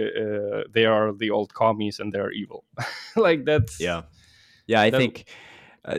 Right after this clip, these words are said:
Speaker 2: outside of China, which is a totally different story, I think that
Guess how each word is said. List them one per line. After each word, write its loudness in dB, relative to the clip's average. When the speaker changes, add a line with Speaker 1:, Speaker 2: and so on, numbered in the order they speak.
Speaker 2:
outside 6
of -2
China, 0
which -6
is -8
a -6
totally -2
different -8
story, -2
I -6
think -10
that -8